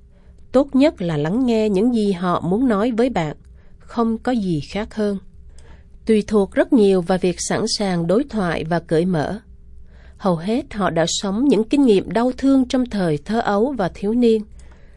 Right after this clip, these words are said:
Sarita quan tâm đặc biệt đến tù nhân nữ. Sơ cho biết, đối với phụ nữ, con đường giam giữ rất khó khăn vì họ cũng là mẹ.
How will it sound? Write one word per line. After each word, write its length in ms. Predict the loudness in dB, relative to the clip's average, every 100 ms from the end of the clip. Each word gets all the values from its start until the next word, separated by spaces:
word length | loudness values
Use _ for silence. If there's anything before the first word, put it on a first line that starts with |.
| -20 -18
Sarita 960 | -12 0 2 4 2 2 0 0 -2 -4
quan 240 | 0 0 2
tâm 200 | 0 0
đặc 200 | -2 -2
biệt 280 | -2 -2 -2
đến 260 | -4 -2 -2 0
tù 140 | 0 0
nhân 360 | 0 0 2
nữ. 260 | 2 0 -2 -6 -18 -20 -16
Sơ 280 | -4 -2 0
cho 180 | 0
biết, 260 | 0 0 -2 -10 -20 -20 -20 -6
đối 180 | 2 4
với 160 | 4 2
phụ 200 | 2 2
nữ, 320 | 2 0 -2 -8 -20 -2
con 180 | 2 6
đường 200 | 6 6
giam 200 | 4 4
giữ 260 | 2 0
rất 260 | 2 0 -2
khó 300 | -6 -4 -4
khăn 280 | -2 -4 -4 -8 -20 -16 0
vì 120 | 2
họ 280 | 2 -2 -2
cũng 180 | -2 2
là 200 | 2 2
mẹ. 320 | 0 -2 -4